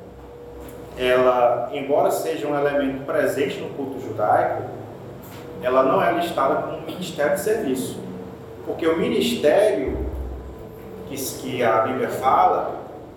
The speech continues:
ele não necessariamente ele é serviço dentro do culto. Até porque a maioria dos ministérios não serve dentro do culto,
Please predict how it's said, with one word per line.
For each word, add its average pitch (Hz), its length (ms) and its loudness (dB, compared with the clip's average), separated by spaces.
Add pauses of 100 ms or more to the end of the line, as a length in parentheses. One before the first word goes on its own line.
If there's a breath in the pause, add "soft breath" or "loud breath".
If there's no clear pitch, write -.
(340)
ele 143 280 -2
não 147 440 4
necessariamente - 1040 0 (120)
ele 151 240 0
é 147 100 2
serviço 151 640 -4
dentro 156 240 0
do - 200 -6
culto. - 480 -2 (1080)
Até 175 180 2
porque 180 160 2
a 175 80 6
maioria - 320 4
dos - 120 -6
ministérios - 580 -4
não - 100 -4
serve - 380 0
dentro - 220 -2
do - 140 -6
culto, - 160 -10